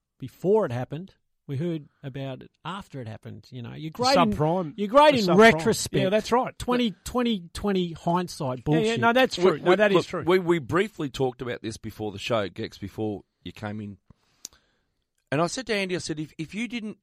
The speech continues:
Speaker 3: know too much about footy and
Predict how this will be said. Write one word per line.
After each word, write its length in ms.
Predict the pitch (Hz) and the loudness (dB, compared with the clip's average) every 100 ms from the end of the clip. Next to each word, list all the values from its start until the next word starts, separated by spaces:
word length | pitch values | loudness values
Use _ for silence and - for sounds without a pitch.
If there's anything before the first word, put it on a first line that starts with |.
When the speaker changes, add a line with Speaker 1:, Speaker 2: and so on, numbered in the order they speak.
| _ - | _ -10
Speaker 3:
know 560 | 139 139 139 139 131 - - | -4 -4 -4 -4 -8 -12 -12
too 160 | 143 | -10
much 240 | 139 123 120 | -10 -12 -8
about 220 | 123 - | -10 -10
footy 460 | - 120 104 139 - _ _ _ _ _ _ _ | -14 -12 -12 -14 -20 _ _ _ _ _ _ _
and 460 | 113 117 113 107 | -12 -12 -12 -14